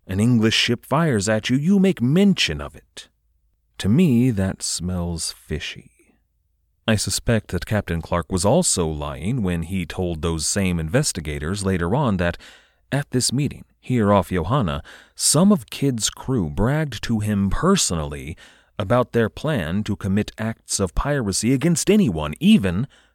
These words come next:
according to Captain Clark, East India Company ships. And I suspect that Captain Clark was lying because, I mean, who would do that? I don't care how brash and bold you are.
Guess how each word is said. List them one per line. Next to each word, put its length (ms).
according 380
to 100
Captain 400
Clark, 420
East 440
India 400
Company 480
ships. 840
And 180
I 120
suspect 580
that 140
Captain 380
Clark 300
was 160
lying 340
because, 640
I 40
mean, 140
who 120
would 160
do 200
that? 480
I 40
don't 200
care 300
how 140
brash 600
and 140
bold 420
you 200
are. 300